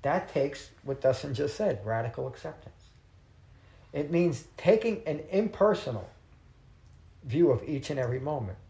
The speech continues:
As the Bahi-, Bahiya Sutta, as the Buddha taught Bahiya, there is no you here, there, or anywhere in between.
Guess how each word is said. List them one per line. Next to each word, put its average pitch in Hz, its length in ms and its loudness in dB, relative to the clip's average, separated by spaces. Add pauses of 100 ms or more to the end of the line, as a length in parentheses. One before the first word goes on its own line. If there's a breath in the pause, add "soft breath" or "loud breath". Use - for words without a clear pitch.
(680)
As 117 200 0
the 131 60 -2
Bahi-, 120 460 0
Bahiya 143 280 2
Sutta, 175 360 2 (160)
as 113 180 -2
the 117 80 -4
Buddha 151 360 2
taught 135 300 4
Bahiya, 127 380 2 (360 loud breath)
there 147 160 4
is 175 220 2
no 180 180 4
you 160 260 6
here, 196 460 4
there, 151 380 2
or 139 320 -2
anywhere 180 600 6
in 165 200 0
between. 165 520 -4